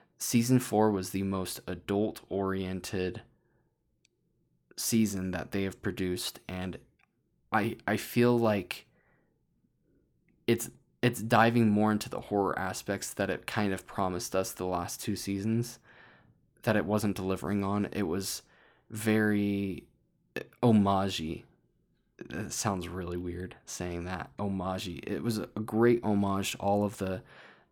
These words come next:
the introduction to horror. And I know that we talked about it in the last,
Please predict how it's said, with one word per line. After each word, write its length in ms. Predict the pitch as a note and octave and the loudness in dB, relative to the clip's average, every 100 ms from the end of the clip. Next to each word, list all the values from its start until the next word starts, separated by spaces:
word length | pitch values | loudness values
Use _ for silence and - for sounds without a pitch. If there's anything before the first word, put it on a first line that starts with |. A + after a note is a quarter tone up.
| - | -2
the 120 | G2+ | 2
introduction 580 | G#2+ G#2+ G#2 G2+ - F#2 | 2 2 0 0 -2 -4
to 100 | G2 | -6
horror. 480 | - G2 E2 - - _ - | -2 0 0 -4 -14 _ -16
And 380 | E2 E2 F2 F2 - - - - | -10 -6 -6 -8 -14 -20 -20 0
I 100 | A#2+ | 6
know 200 | A#2 A#2+ | 8 8
that 120 | A2 | 8
we 100 | A2+ | 4
talked 320 | A2 G#2+ G2+ | 4 4 2
about 240 | G2+ G2 G2+ | 2 2 2
it 120 | - | 0
in 100 | G2+ | 0
the 60 | F#2+ | 0
last, 520 | G2 F#2+ - - | 0 -2 -4 -8